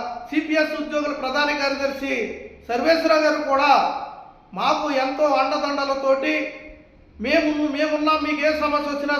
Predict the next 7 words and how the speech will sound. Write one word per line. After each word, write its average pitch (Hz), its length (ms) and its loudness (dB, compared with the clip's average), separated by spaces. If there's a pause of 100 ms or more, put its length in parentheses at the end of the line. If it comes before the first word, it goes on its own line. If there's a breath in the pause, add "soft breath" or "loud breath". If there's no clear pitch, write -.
సరే 277 220 2 (840)
ఎంతో 320 220 2 (140)
ధైర్యం 285 340 2
ఇచ్చినటువంటి 269 640 -4 (1040)
అనేక 311 280 2 (160)
ఉద్యోగ 285 260 2 (140)
సంఘాలు, 294 420 2